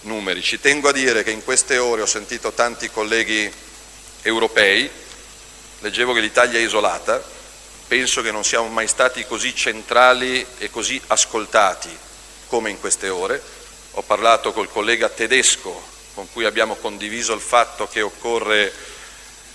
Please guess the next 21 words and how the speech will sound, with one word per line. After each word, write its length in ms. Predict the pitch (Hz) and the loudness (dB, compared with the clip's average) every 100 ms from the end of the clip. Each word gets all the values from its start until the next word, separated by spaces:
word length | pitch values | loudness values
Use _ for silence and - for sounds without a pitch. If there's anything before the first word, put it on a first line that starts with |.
| - - | -20 -6
tornare 840 | 110 104 113 135 139 139 131 131 | -4 -2 2 6 8 8 6 4
a 120 | 107 | 4
ragionare 520 | 110 113 113 117 123 120 | 4 4 0 4 4 2
di 120 | 110 | -2
protezione 500 | 110 104 104 127 120 | -6 -4 -2 -2 -2
delle 160 | 113 | -4
frontiere 460 | 101 107 104 127 113 | -4 -6 -4 -2 0
esterne 420 | 104 - 120 113 | 0 2 2 2
italiane 600 | 104 107 104 113 123 123 | -4 -2 0 2 2 0
come 220 | - 110 | -4 -4
frontiere 640 | 107 101 98 127 131 131 - | -4 -6 -2 2 2 2 0
europee 840 | 117 113 110 107 - 139 147 147 | -4 -2 -4 -4 2 4 4 2
e 100 | 110 | -2
non 160 | 107 107 | -4 -2
solo 420 | - 131 127 131 - | -4 -2 -2 -2 -6
italiane. 720 | 123 131 135 127 90 78 - | -4 0 2 2 2 -4 -12
Non 160 | 107 110 | -10 -6
possiamo 380 | 120 - 120 123 | -2 0 0 2
essere 380 | 120 - 120 | 2 2 2
gli 160 | 120 120 | -2 -2
unici 600 | 165 180 180 180 185 185 | -2 2 2 2 0 -2